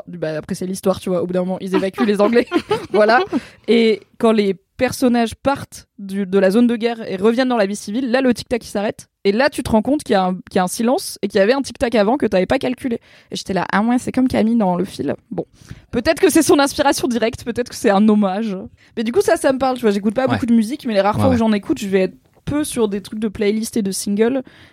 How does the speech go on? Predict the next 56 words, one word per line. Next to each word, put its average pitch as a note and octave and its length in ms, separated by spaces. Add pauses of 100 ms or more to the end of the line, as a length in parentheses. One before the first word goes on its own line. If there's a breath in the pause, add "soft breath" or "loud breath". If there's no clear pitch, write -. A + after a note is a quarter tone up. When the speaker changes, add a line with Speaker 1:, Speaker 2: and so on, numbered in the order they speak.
Speaker 1:
et G3 140
plutôt A3+ 380
sur, - 180
enfin, G#3 180
j'ai F#3+ 140
deux G3+ 100
ou A#3 60
trois A3 180
playlists G#3+ 340
d'ambiance, A3 380
mais G3 100
qui - 80
sont F#3 120
vraiment F#3+ 260
des F#3 160
bruits F#3+ 220
de - 80
fond, C#4+ 160 (360 loud breath)
mais G#3 140
je F#3 80
vais G3 60
être F3+ 100
plutôt B3+ 300
sur B3+ 180
une A#3 80
habitude G3 380
d'album G#3 440
et G3 100
de, F#3 440
d'aller, F#3 380
euh, F3+ 160
creuser, G#3 360
ce - 120
qui G3+ 80
est - 20
peut-être G#3+ 240
aussi A3 180
pour G#3 200
ça A#3 120
que A3 140
je F#3 140
vais F3 160
peu - 240
découvrir G#3+ 320
des A3 100
nouveaux G3 260
artistes, - 280
parce G3+ 180
qu'il G#3 80
y F#3 60
a F3 40
un F3+ 60
côté G3+ 220
un G3 80
peu, G#3+ 200
euh, F#3 120